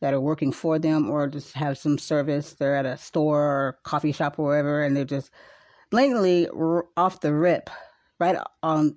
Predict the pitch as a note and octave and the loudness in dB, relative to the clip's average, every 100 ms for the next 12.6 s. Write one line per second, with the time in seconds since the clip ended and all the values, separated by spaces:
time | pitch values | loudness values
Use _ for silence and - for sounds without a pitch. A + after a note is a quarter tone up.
0 | - E3+ - E3 E3+ E3 D3+ C#3+ - D#3 | -2 0 0 0 -2 0 0 -2 -4 -6
1 | D3 D3 D3 C3 - _ _ _ _ _ | -4 -2 -2 -2 -8 _ _ _ _ _
2 | _ _ D#3+ D3+ C#3+ C3+ C3 - D3 C#3+ | _ _ 0 2 4 2 -2 -2 -2 0
3 | C#3+ C#3+ C#3+ C#3 - A#2+ A#2+ A#2 F#2 - | 0 0 0 -2 -6 -8 -8 -10 -16 -20
4 | _ _ _ F3+ E3 A#2+ - F#3 A3 A3 | _ _ _ -4 -2 -4 -2 2 2 2
5 | A3+ A3 A3 A3 G3+ E3 G3+ D#4+ F4 F3 | 2 2 2 0 -2 -2 0 2 2 0
6 | G#3 E4+ F#4+ A3+ - D#3+ - C3+ B2+ A2+ | -2 0 0 0 0 -2 -2 -6 -6 -6
7 | - G3 A#3+ A#3 G#3+ A3 - - - - | -4 -2 0 2 2 0 -10 -20 -20 -20
8 | _ - D#3 E3 F3 F3+ F3 F3 E3 D#3 | _ -6 0 2 2 2 2 2 2 2
9 | C#3+ C#3+ D3 - - - E3 E3 - _ | 0 0 -2 -8 -14 -4 0 0 -2 _
10 | - - - G3 - _ - F3+ D#3 - | -20 -20 -20 -20 -20 _ -6 -2 -2 -2
11 | D#3+ - D#3+ E3 D#3+ D#3 D#3+ - D3 - | -2 -2 -2 2 4 4 2 -2 -4 -4
12 | D#3 C#3+ C3+ C#3+ D3 | -6 -4 -4 -4 -2